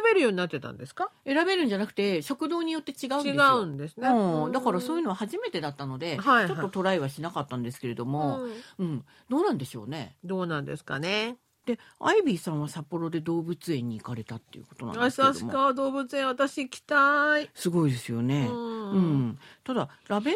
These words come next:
Speaker 2: ダーの時期には、あの、
Speaker 1: ラベンダーって酔う、酔うほどなの？
Speaker 2: そう、だからそこってすごい、まあ、一面にラベンダー畑が広がっているっていう写真は私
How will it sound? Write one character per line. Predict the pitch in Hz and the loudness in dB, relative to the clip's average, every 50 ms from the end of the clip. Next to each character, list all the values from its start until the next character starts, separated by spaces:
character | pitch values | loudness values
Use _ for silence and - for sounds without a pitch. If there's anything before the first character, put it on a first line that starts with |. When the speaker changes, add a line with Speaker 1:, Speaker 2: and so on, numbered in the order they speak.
| 494 453 | 0 2
Speaker 2:
ダ | 392 269 196 | 0 0 0
ー | |
の | 175 165 | 0 -2
時 | 151 139 175 180 | -4 -6 -8 -10
期 | - 175 147 | -8 -8 -6
に | 147 139 139 | -4 -4 -4
は、 | 143 151 156 151 139 127 110 - _ _ _ _ - - - - 233 | -4 -4 -4 -4 -4 -6 -6 -10 _ _ _ _ -20 -20 -20 -12 -4
あ | - | 2
の、 | 220 233 | 2 4
Speaker 1:
ラ | 320 | 4
ベ | 247 - 571 622 | 6 6 6 4
ン | 605 508 - | 2 0 -2
ダ | 392 359 | 0 0
ー | - | 0
っ | - | -2
て | - 190 | -2 -2
酔 | 208 | 0
う、 | 285 480 571 571 427 190 | 0 0 0 -2 -4 0
酔 | 202 247 | 2 4
う | 440 508 554 440 | 4 4 4 4
ほ | 381 381 | 2 2
ど | 240 226 | 2 2
な | 214 180 143 | 0 -2 -6
の？ | 120 120 131 175 285 | -6 -6 -8 -8 -6
Speaker 2:
そ | - - 311 311 226 | -2 2 2 4 4
う、 | |
だ | 190 285 285 | 4 2 2
か | 269 | 2
ら | 196 175 | 0 0
そ | - - | -2 -8
こ | 196 - 302 | -8 -4 -4
っ | 311 | -4
て | - - 302 | -4 -6 -10
す | - - - | -6 -4 -2
ご | 240 269 330 427 | 2 6 8 8
い、 | 440 339 233 185 170 156 | 10 8 8 6 4 2
ま | - 233 254 | 2 2 2
あ、 | |
一 | 185 180 - - - 294 | 2 0 -2 0 2 2
面 | 294 320 349 349 | 4 4 4 4
に | 339 330 | 4 4
ラ | 285 277 269 | 4 2 2
ベ | 294 294 | 2 2
ン | 294 294 | 2 2
ダ | 302 294 | 2 2
ー | |
畑 | 311 311 311 - 247 - 165 | 2 2 0 0 -4 -4 -4
が | 143 | -4
広 | 151 - - 180 190 208 | -4 -4 -2 -2 -2 -2
が | 220 | -2
っ | 214 | -4
て | - 220 | -2 0
い | 220 208 | 0 0
る | 220 | 0
っ | 208 | 0
て | - 147 | 0 -2
い | |
う | 135 | -2
写 | - 175 - | -2 -6 -4
真 | - 254 262 | -2 0 0
は | 269 262 | 2 0
私 | 254 254 - 247 - - 233 226 226 | 0 -2 -4 -6 -4 -2 -2 -2 -2